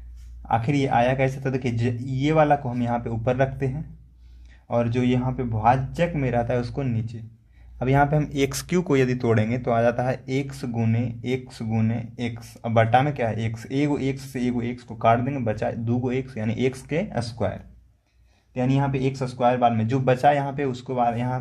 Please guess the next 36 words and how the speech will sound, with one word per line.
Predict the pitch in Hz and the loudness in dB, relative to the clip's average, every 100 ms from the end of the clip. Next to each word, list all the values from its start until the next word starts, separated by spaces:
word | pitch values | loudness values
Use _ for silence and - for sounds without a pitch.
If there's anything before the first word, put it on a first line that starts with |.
| 117 | -2
लगा | 110 110 117 | 0 2 2
देते | 117 127 | 0 -8
हैं, | 123 | -12
तो | - | -8
यहाँ | 117 120 | -6 -6
पे | 120 | -6
बचा | 120 117 113 | -6 -4 -4
एक्स | 123 127 - 117 | -4 -6 -8 -10
स्क्वायर | 117 - 113 107 104 - - - - - _ _ _ - | -10 -4 0 0 -2 -10 -16 -20 -20 -20 _ _ _ -2
में | 117 113 113 127 | 2 2 2 0
x | 139 | 0
से | - - 113 | -4 -6 -2
गुना | 113 120 | 2 2
करेंगे | 120 113 113 | 0 0 0
तो | 113 | 4
आ | 113 | 4
गया | 120 147 208 120 | 4 0 -2 -4
एक्स | 120 117 - - | -6 -8 -16 -12
क्यू, | 123 131 104 107 - - _ - | -4 -2 -2 -6 -12 -18 _ -2
और | 107 107 - - _ - | -2 -2 -8 -20 _ -2
टू | 151 180 - 135 | 0 2 -2 -2
एक्स | 143 143 - - 123 | -2 -2 -16 -10 -2
में, | 123 117 113 113 | 0 0 -2 -2
मतलब | 123 139 135 135 | 0 0 -2 0
टू | 147 180 | 2 4
में | 151 | 2
एक्स | 139 151 | 2 -2
स्क्वायर | 139 139 127 | -4 -2 -2
से | 127 123 | -2 -2
गुना | 127 123 | -2 -2
करेंगे | 120 123 | -4 -4
तो | 123 131 | -6 -4
प्लस | 113 110 - - - _ _ _ _ _ _ - | -2 -2 -2 -6 -18 _ _ _ _ _ _ -6
टू | 120 113 | -4 -2
एक्स | 135 151 - - 120 113 | -2 -4 -10 -12 -10 -10
स्क्वायर। | - 107 87 82 | -8 -6 -6 -8